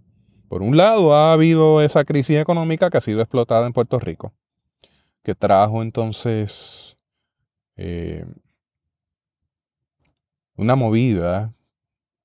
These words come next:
económica que se le llamó promesa, con, eh, eh, como, como un ejemplo concreto de que tenemos un estado de excepción de emergencia que se convierte en la excusa para echar a un lado cualquier pretensión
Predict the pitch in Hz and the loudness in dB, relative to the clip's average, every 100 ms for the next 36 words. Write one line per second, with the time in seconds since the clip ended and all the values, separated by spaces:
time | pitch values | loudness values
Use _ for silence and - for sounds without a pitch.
0 | _ _ - 98 95 113 131 107 87 90 | _ _ -10 -4 0 0 0 -2 -4 -4
1 | 87 85 92 107 113 92 92 - - _ | -2 -2 0 0 0 0 -4 -6 -8 _
2 | _ _ _ _ _ _ _ _ - 123 | _ _ _ _ _ _ _ _ 0 2
3 | 135 139 139 131 - - 110 107 104 101 | 2 0 -2 -6 -12 -8 -6 -4 -2 -2
4 | 101 95 - 104 - 127 135 147 151 202 | -4 -4 -6 -4 0 0 0 0 0 0
5 | 208 208 233 214 226 196 151 185 226 220 | 0 0 -2 -4 -4 0 2 2 0 0
6 | 151 - 123 117 113 110 117 117 143 160 | -2 -2 0 0 0 -2 -4 -4 -4 -4
7 | 156 156 147 151 - 175 - 139 156 160 | -2 2 2 2 0 -4 -4 -4 -2 0
8 | 190 175 156 190 185 170 175 139 117 151 | 0 0 0 -2 -2 -2 -2 0 -2 -2
9 | 143 - 147 147 156 120 98 95 107 127 | -4 -2 -2 0 0 -2 -2 -2 -2 -2
10 | 127 123 135 107 85 73 90 101 - 123 | 0 2 2 0 -4 -6 -6 -6 -6 -6
11 | 117 - 107 101 | -8 -4 -4 -6